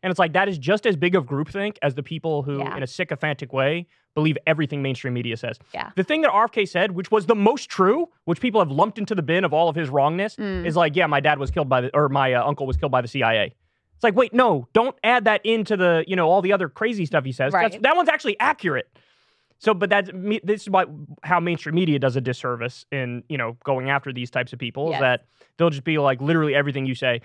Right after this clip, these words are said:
Speaker 1: Like, they won't even do the nuance that I just did, where I was like, "On the Wi-Fi claim, it's agnostic, right? We don't know yet. But he could be right, he could be wrong, right?"
Speaker 2: Yeah.
Speaker 1: They don't do that agnosticism. They do
Speaker 2: Or
Speaker 1: the, "You're
Speaker 2: acknowledge
Speaker 1: wrong about everything, even the thing you're right about."
Speaker 2: Right, or acknowledge with the covid vaccine that it didn't have the protection that it was initially sold of,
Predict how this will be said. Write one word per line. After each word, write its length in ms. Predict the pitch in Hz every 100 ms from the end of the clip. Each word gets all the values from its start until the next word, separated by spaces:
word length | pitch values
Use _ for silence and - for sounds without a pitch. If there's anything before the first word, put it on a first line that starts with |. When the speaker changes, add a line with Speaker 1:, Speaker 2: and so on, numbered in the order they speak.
| -
Speaker 1:
Like, 120 | 160 165
they 100 | 240
won't 180 | 254
even 220 | 233 208 160
do 260 | 196 185
the 120 | 151
nuance 340 | 147 170 175 170
that 100 | 151
I 80 | 151
just 160 | 160
did, 140 | 190 165
where 100 | 139
I 20 |
was 80 | 135
like, 140 | 131
"On 80 | 165
the 60 |
Wi-Fi 320 | 170 311 330 269
claim, 260 | 262 247
it's 220 | 233 - _ - _
agnostic, 460 | 214 214 330 - -
right? 160 | 175
We 80 | 190
don't 80 | 214
know 100 | 262
yet. 220 | 247 110 -
But 260 | 147 160 147
he 120 | 180
could 140 | -
be 100 | 190
right, 180 | 156 175
he 60 | 196
could 100 | 180
be 60 |
wrong, 240 | 202 254 - _ _
right?" 140 | 147
Speaker 2:
Yeah. 140 | 165 131 _ _
Speaker 1:
They 120 | 202
don't 180 | 262 233
do 160 | 226 277
that 260 | 190 143
agnosticism. 840 | - 180 180 185 160 165 139 131 127
They 100 | 170
do 120 | 175
Speaker 2:
Or 20 |
Speaker 1:
the, 60 | -
"You're 80 | 165
Speaker 2:
acknowledge 340 | 277 247 226
Speaker 1:
wrong 220 | 214 240
about 120 | 240 233
everything, 340 | 233 220 226
even 180 | 220 226
the 80 | 214
thing 180 | 220
you're 100 | 202
right 200 | 175 170
about." 280 | 170 123 -
Speaker 2:
Right, 240 | 381 220 -
or 160 | 277
acknowledge 540 | 294 262 220 214 208 214
with 140 | 208
the 60 | 214
covid 300 | 208 185 180
vaccine 640 | 156 160 - 156 160 185
that 300 | 185 180 185 -
it 160 | 214
didn't 240 | 262 285 262
have 400 | 254 247 226 196
the 100 | 196
protection 600 | - 190 208 202 208 190
that 100 | 160
it 80 |
was 120 | 175 175
initially 380 | 175 165 -
sold 320 | 165 - 151 143
of, 260 | 120 -